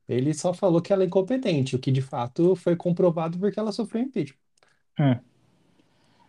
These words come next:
Speaker 2: E se for confirmado, imagina, alguma memória póstuma do, do, do Lula aí que ele realmente apoiou o impeachment da Dilma, nossa senhora.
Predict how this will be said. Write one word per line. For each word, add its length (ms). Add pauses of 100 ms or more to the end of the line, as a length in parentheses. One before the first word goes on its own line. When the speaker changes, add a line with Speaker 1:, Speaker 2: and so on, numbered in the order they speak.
(100)
Speaker 2:
E 160
se 160
for 260
confirmado, 1040 (280)
imagina, 440
alguma 520
memória 360
póstuma 680
do, 560
do, 500
do 160
Lula 360
aí 180
que 140
ele 160
realmente 420
apoiou 440
o 40
impeachment 460
da 120
Dilma, 240
nossa 380
senhora. 380